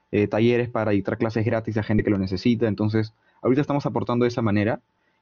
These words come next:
y, y la cosa va bien, ¿no? O sea, es un momento difícil para todos. La economía realmente está por niveles muy bajos y adaptarnos es de parte de todos, desde el que tiene su emprendimiento como el que no.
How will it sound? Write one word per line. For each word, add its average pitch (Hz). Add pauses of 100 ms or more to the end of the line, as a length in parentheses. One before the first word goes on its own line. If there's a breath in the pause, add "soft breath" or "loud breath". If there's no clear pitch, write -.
y, 107
y 110
la 107
cosa 120
va 123
bien, 104
¿no? 95
O -
sea, 98
es -
un 120
momento 120
difícil 113
para 110
todos. 110 (160)
La 110
economía 110 (140)
realmente 110 (320 soft breath)
está 110
por 113
niveles 107
muy 135
bajos 131 (240)
y 104
adaptarnos 135
es 117 (160)
de 104
parte 127
de 117
todos, 107
desde 98
el 98
que 101
tiene 135
su 127
emprendimiento 120
como 98
el 95
que 101
no. 123